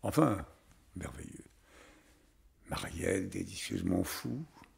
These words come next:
Et notre amitié a donc, euh, perduré jusqu'à aujourd'hui. Et nous nous retrouvons, j'ai, maintenant,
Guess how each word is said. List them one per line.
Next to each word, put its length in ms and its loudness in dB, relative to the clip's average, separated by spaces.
Et 720 2
notre 240 -4
amitié 560 2
a 60 -2
donc, 360 -4
euh, 400 -8
perduré 540 2
jusqu'à 320 -4
aujourd'hui. 840 4
Et 60 2
nous 120 2
nous 100 0
retrouvons, 800 -2
j'ai, 260 -4
maintenant, 680 -4